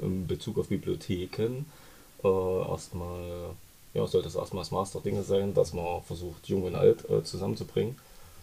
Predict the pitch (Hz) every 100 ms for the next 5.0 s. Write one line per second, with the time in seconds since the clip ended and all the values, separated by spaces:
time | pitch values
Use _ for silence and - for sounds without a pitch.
0 | - - 87 87 87 98 98 92 92 90
1 | - - - 156 156 82 82 78 80 85
2 | 82 82 80 82 - 92 90 87 90 92
3 | - 110 110 - 98 - 95 95 98 -
4 | 87 90 85 82 82 80 80 - -